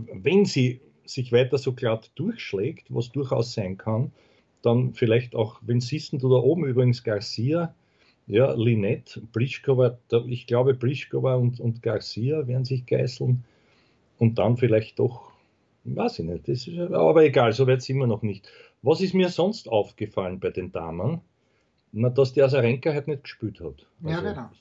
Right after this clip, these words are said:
Speaker 2: Die, die, die,
Speaker 1: ja.
Speaker 2: die, die
Speaker 1: Das,
Speaker 2: spült dann,
Speaker 1: das ist,
Speaker 2: die
Speaker 1: das
Speaker 2: sp-
Speaker 1: ist mir aufgefallen und, und gestern, ich wollte da noch ganz einen lustigen Scherz machen, weil wir es eben nicht besprochen hatten.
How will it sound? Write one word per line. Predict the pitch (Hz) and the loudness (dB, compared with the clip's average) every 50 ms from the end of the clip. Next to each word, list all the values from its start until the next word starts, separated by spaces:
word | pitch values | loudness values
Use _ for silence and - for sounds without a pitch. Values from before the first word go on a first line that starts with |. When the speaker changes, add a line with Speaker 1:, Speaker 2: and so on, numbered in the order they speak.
| _ | _
Speaker 2:
Die, | - 147 | -14 -12
die, | 147 156 151 147 | -10 -10 -10 -8
die, | 151 160 156 156 | -6 -6 -4 -2
Speaker 1:
ja. | 123 110 | -2 -2
Speaker 2:
die, | 160 156 143 147 | -2 -4 -6 -6
die | - 170 | -6 -6
Speaker 1:
Das, | 156 | -4
Speaker 2:
spült | - - - 131 - 208 233 247 233 - - - | -6 -2 -2 0 2 2 2 0 0 -2 -2 -2
dann, | 165 156 156 151 - - 135 | -2 -2 -4 -6 -10 -10 -10
Speaker 1:
das | 131 - - | -10 -2 0
ist, | 143 131 123 - _ _ - - - | 0 0 0 -2 _ _ -20 -8 0
Speaker 2:
die | 165 | 2
Speaker 1:
das | 147 135 | 2 2
Speaker 2:
sp- | 127 156 | 2 -2
Speaker 1:
ist | 131 - - | -6 -4 0
mir | 147 | 2
aufgefallen | 135 143 151 - - 160 - 180 170 180 185 | 2 2 2 2 0 0 2 0 0 0 0
und, | 175 170 - | -2 -4 -4
und | 170 160 156 - - | -6 -6 -6 -4 -2
gestern, | - 160 180 185 - - - 196 190 | 0 2 2 0 -2 -2 -2 -2 0
ich | 175 165 143 | 0 0 0
wollte | 156 170 170 - 170 | 0 -2 -2 -2 -2
da | - 160 160 | -2 0 0
noch | 160 151 | -2 -2
ganz | - 131 143 175 190 175 | 0 -2 -2 -2 -2 -2
einen | 165 143 | -2 -2
lustigen | 147 160 165 160 - 165 156 | -2 -2 -2 -2 -4 -6 -4
Scherz | 127 - 131 123 123 - | 0 2 2 2 2 0
machen, | 156 151 143 156 - - _ _ _ _ | -2 -4 -4 -6 -8 -14 _ _ _ _
weil | - 127 135 147 | 2 2 2 2
wir | 160 | 2
es | 147 - | -2 -2
eben | 139 151 139 147 139 147 | -2 -2 0 2 4 4
nicht | 190 226 226 - - | 4 4 4 2 -2
besprochen | - 139 127 - - - 107 104 101 - - 110 92 | -2 -2 -2 -2 -2 0 0 0 -2 -4 -8 -14 -10
hatten. | - 95 87 - - - 120 160 226 226 | -8 -8 -8 -8 -6 -4 -2 -2 -2 -4